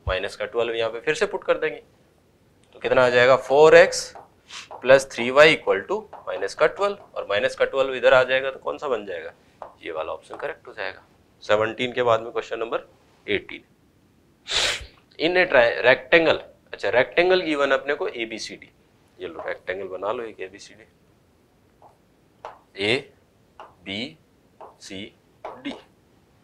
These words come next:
एबीसीडी रेक्टेंगल अपने पास में, तो अपने पास में साइड्स गिवन है, एबी की साइड्स कितनी है, फ़ाइव एक्स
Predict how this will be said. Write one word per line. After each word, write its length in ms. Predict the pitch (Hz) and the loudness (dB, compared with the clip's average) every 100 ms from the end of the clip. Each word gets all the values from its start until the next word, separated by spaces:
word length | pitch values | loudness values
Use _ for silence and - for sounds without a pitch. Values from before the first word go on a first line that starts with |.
| _ - - - _ _ - | _ -10 -8 -10 _ _ -6
एबीसीडी 640 | 117 131 151 - 98 92 113 | -4 -4 -6 -10 -10 -4 -2
रेक्टेंगल 480 | 104 - 85 80 80 | -2 -2 -6 -6 -12
अपने 220 | - - | -14 -14
पास 300 | 90 87 - | -10 -10 -10
में, 80 | 87 | -12
तो 120 | - 101 | -2 -2
अपने 240 | - 107 | -2 -4
पास 260 | 95 92 123 | -4 -4 -8
में 80 | 135 | -14
साइड्स 520 | - 107 117 131 - | -4 0 0 -2 -12
गिवन 260 | 101 95 113 | -12 -8 -6
है, 100 | 104 | -6
एबी 220 | 107 107 113 | -8 -12 -16
की 120 | 127 | -8
साइड्स 300 | 110 104 104 | -4 -4 -4
कितनी 260 | 110 - | -14 -10
है, 60 | 131 | -8
फ़ाइव 360 | - 101 113 147 | 0 0 2 0
एक्स 280 | 170 - | 0 -4